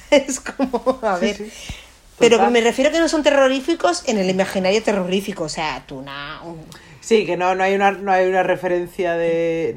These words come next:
Speaker 2: sí, no es como, "Ay, pues una gaviota es mala suerte",
Speaker 1: Claro.
Speaker 2: ¿sabes? No, no hay de eso.
Speaker 1: A mí la peli
Speaker 2: A lo mejor para los marineros sí.
Speaker 1: A lo mejor para, es que lo que te iba a decir, a lo mejor como no nos hemos echado a la mar, no lo sabemos y no tengo ni idea. Pero, pero yo creo que esto es una peli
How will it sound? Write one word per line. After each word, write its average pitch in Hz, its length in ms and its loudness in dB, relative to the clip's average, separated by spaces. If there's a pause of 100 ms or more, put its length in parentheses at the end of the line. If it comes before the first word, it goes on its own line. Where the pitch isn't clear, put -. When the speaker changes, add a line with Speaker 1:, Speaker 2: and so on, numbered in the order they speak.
(180)
Speaker 2:
sí, 165 200 -6
no 165 160 -6
es 175 140 -8
como, 185 260 0
"Ay, 220 280 4
pues 175 160 -4
una 220 120 6
gaviota 208 400 4
es 208 60 4
mala 202 220 6
suerte", 208 380 -8
Speaker 1:
Claro. 196 340 0
Speaker 2:
¿sabes? 175 340 -2 (220)
No, 143 220 -12
no 143 100 -12
hay 139 80 -10
de 151 100 -8
eso. 165 120 -14
Speaker 1:
A 247 80 6
mí 311 100 6
la 440 180 6
peli 359 300 2
Speaker 2:
A 196 60 0
lo 202 60 2
mejor 190 200 0
para 190 120 4
los 202 100 2
marineros 202 480 0
sí. 294 280 -4
Speaker 1:
A 285 80 8
lo 254 80 6
mejor 240 260 4
para, 302 200 6 (120)
es 220 140 -4
que 233 100 2
lo 226 120 2
que 277 60 0
te 311 80 2
iba 262 80 6
a - 20 4
decir, 226 160 4
a 226 40 4
lo 196 80 2
mejor 240 460 0
como 196 220 0
no 190 80 0
nos 214 180 2
hemos 220 280 2
echado 208 220 0
a 196 40 4
la 196 100 4
mar, 208 260 4
no 262 120 0
lo 220 80 -2
sabemos 170 540 -6
y 147 360 -10
no 160 640 -10
tengo 175 320 -6
ni 151 100 -10
idea. 196 360 -4 (180)
Pero, 185 960 2 (400)
pero 233 160 2
yo 262 160 0
creo 349 160 -2
que 359 60 -4
esto 349 120 -6
es - 80 -8
una 302 220 -2
peli 285 460 0